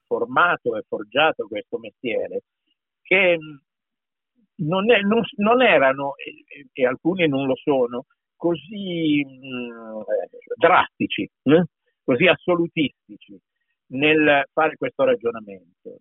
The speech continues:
Cioè, per alcuni non è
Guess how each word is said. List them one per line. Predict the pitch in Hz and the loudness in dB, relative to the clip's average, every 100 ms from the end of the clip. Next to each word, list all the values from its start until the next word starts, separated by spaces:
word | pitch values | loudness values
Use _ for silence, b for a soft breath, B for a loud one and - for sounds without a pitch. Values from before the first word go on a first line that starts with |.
| _ | _
Cioè, | 143 147 123 - _ _ _ - | -2 0 -2 -6 _ _ _ -2
per | 175 | 2
alcuni | 170 165 - 196 214 208 196 196 190 175 _ _ _ _ _ _ _ | 2 0 -4 -10 -8 -8 -8 -10 -14 -20 _ _ _ _ _ _ _
non | 139 151 170 | -6 -2 0
è | 185 175 | 2 2